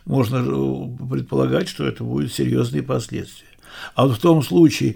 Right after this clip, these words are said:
если, э, после появления волдырей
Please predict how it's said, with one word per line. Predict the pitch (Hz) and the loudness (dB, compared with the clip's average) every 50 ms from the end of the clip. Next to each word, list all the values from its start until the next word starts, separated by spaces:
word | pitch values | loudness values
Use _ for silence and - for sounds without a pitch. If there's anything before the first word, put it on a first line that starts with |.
| - - - - - | -6 -14 -18 -14 -6
если, | - - 127 143 143 127 - 151 151 147 143 143 143 143 | 0 4 4 6 6 4 2 2 2 2 4 2 2 2
э, | 143 - 139 - 143 139 143 135 127 - 151 135 | 0 0 0 0 -2 -2 -4 -4 -4 -2 -2 -2
после | 110 147 151 139 117 - 139 120 | 0 2 2 2 2 0 -2 -2
появления | - 143 139 139 139 143 151 143 135 135 135 | 0 2 2 4 4 4 4 4 2 2 0
волдырей | 127 135 139 135 127 135 143 143 143 135 127 - | 0 0 0 0 0 0 2 2 2 0 0 -4